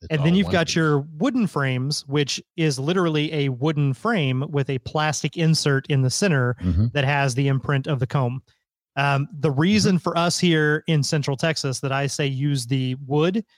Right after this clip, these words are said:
Speaker 2: is because the plastic will warp. It will get hot enough in the summertime, especially after a couple years of use, that plastic starts to get brittle, and it gets so hot here that it will start to bow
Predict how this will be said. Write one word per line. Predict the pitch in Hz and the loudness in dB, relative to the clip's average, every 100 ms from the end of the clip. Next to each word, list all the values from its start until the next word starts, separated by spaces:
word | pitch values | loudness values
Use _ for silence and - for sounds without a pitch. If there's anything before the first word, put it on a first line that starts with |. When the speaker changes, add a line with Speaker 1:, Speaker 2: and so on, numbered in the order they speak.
| _ _ - | _ _ -4
Speaker 2:
is | 131 | -2
because | 147 160 131 | 0 0 -2
the | |
plastic | 127 160 160 - 147 | -2 0 0 0 0
will | 139 143 | 2 2
warp. | 120 131 131 - _ _ _ _ _ | 2 0 0 -6 _ _ _ _ _
It | 160 156 | -2 0
will | 139 175 | 2 2
get | 160 165 - | 2 -2 -4
hot | - 165 165 | -6 -2 0
enough | 151 139 135 - | 0 0 -2 -4
in | 170 147 139 | -2 0 0
the | 135 | -2
summertime, | - 151 147 135 135 131 127 123 - _ _ - | -2 0 0 0 -2 0 -2 -4 -8 _ _ -8
especially | 147 - 170 160 170 160 | -6 -4 -2 0 2 2
after | 147 143 143 | 0 0 -2
a | |
couple | - 156 151 | -2 -2 0
years | 139 143 131 | 2 2 2
of | 135 | -2
use, | 123 147 190 - _ _ _ | 0 2 0 -2 _ _ _
that | 143 131 | -6 -2
plastic | 156 147 - 151 | 0 0 -2 -2
starts | - 147 - | 0 0 0
to | 156 | -2
get | 151 139 | -2 -2
brittle, | 135 139 185 202 165 | 0 2 2 0 0
and | 147 | 0
it | 156 | 0
gets | 139 143 | -2 -2
so | - - 156 | -2 0 0
hot | - 143 156 | 0 -2 -2
here | - 180 190 196 _ - _ - | -2 0 0 -4 _ -20 _ -4
that | 147 | -2
it | 143 | 0
will | 139 156 | 0 0
start | 147 160 151 - | 0 -2 -2 -2
to | 135 | -6
bow | 113 143 139 165 202 | -4 0 2 2 0